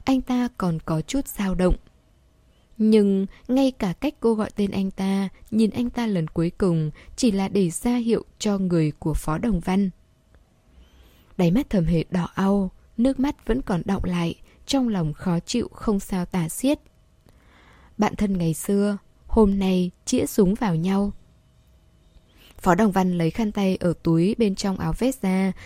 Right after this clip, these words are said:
giúp cô lau nước mắt, khe khẽ pha trò.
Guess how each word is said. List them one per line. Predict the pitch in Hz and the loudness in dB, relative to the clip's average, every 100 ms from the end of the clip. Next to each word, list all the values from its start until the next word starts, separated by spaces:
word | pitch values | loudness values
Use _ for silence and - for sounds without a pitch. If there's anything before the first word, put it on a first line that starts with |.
| - | -4
giúp | 302 302 | 2 4
cô | - 220 | 4 0
lau | 214 220 | 0 -2
nước | 226 285 | -2 -4
mắt, | 269 294 - - - - | -4 -6 -6 -14 -20 -4
khe | 254 | -2
khẽ | 240 - 285 | -2 -2 -4
pha | - 247 226 | -2 -2 -4
trò. | - 175 151 151 151 | -4 -2 0 -2 -4